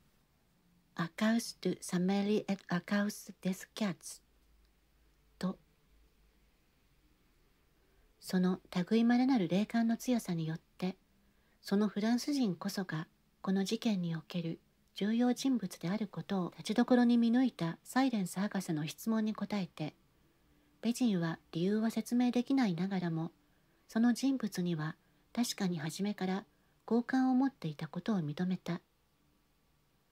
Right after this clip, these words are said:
二人は四時間の旅の間ずっと向かい合って座っており、言葉を交わすことはなかったものの、ベジンは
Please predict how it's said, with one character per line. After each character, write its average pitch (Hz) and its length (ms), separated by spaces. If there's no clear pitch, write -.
二 - 240
人 233 140
は 170 220
四 170 100
時 240 120
間 262 200
の 180 100
旅 160 240
の 190 140
間 175 400
ず 165 120
っ 160 60
と 226 120
向 185 140
か 220 180
い 240 120
合 254 60
っ 247 60
て 175 100
座 160 240
っ 175 80
て - 220
お 180 60
り、 165 220
言 214 200
葉 254 140
を - 40
交 170 200
わ 185 80
す - 100
こ 233 140
と 247 120
は 175 100
な 190 140
か 208 120
っ 185 120
た 151 120
も 156 100
の 175 120
の、 175 220
ベ 214 100
ジ 247 180
ン 180 100
は 151 200